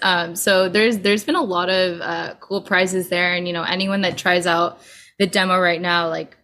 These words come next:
we already have, uh, some apparel customization out there. Like, quite literally, if you wanted to come up with all the crazy combos, you know, you're well over almost, like, a million different combinations of outfits you could do, given you would need to be, like,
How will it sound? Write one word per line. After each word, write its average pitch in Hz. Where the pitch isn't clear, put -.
we 202
already 208
have, 175
uh, 165
some 185
apparel 180
customization 175
out 170
there. 170
Like, 165
quite -
literally, 170
if 170
you 196
wanted 190
to 185
come 190
up 180
with 190
all 180
the 185
crazy 175
combos, 175
you 170
know, 170
you're 180
well 180
over 175
almost, 180
like, 175
a 202
million 185
different 180
combinations 175
of 175
outfits 175
you 170
could 165
do, 170
given 254
you 240
would 233
need 220
to 214
be, 196
like, 170